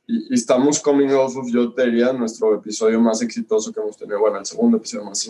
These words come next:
exitoso que hemos tenido de la semana pasada con Ariel y Vane. Shout out a los dos, son increíbles.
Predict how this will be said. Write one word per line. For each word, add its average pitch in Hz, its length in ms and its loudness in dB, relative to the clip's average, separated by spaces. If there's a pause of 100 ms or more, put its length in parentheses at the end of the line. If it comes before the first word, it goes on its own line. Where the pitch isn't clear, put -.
(120)
exitoso 104 420 -12
que - 80 -10
hemos 104 160 -12
tenido 104 400 2
de 104 160 2
la 104 100 0
semana 101 300 -4
pasada 104 300 -4
con 104 160 -6
Ariel 104 260 0
y 104 60 2
Vane. 104 340 0 (140)
Shout 110 300 2
out 104 220 2
a 104 60 -4
los 101 140 -8
dos, 104 260 -8
son 107 200 -14
increíbles. 104 680 -6